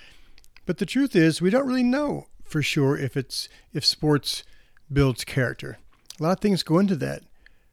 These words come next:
Just like the whole topic of, "Is college necessary for a successful life?" I read a quote by Sebastian Thrun, who's a co-founder and the C E O of Udacity. And he said this,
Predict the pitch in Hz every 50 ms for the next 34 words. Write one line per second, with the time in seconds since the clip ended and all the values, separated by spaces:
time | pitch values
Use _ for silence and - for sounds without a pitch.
0 | _ _ _ _ - - 185 - - 208 220 214 - 170 139 139 175 190 180 -
1 | 180 170 160 160 180 139 143 139 135 - 151 147 139 - - - - 147 147 151
2 | 156 151 - - - 143 139 123 - 143 - - 135 117 120 127 - - - 131
3 | 131 127 - - 139 - - - 131 117 110 - - 127 127 131 147 175 170 135
4 | - - - - - - _ _ _ _ _ _ - - _ _ _ _ _ _
5 | _ _ _ _ _ _ _ _ _ _ _ _ _ _ - 147 170 185 185 -
6 | - - 160 151 143 - - 139 127 127 127 - - - _ - - 156 131 143
7 | 143 147 156 - - - 160 143 139 127 - - - 151 139 120 - 120 113 -
8 | - - - _ - - 139 120 135 - - 160 165 160 - - 156 147 147 143
9 | 147 147 139 127 127 120 - - 160 156 147 139 139 131 123 117 - - _ -
10 | 151 131 143 143 139 135 - - 139 147 151 147 - - - - - - - -
11 | - - - - - - - - - _ _ _ - 143 135 - - 180 160 147
12 | 160 127 110 - -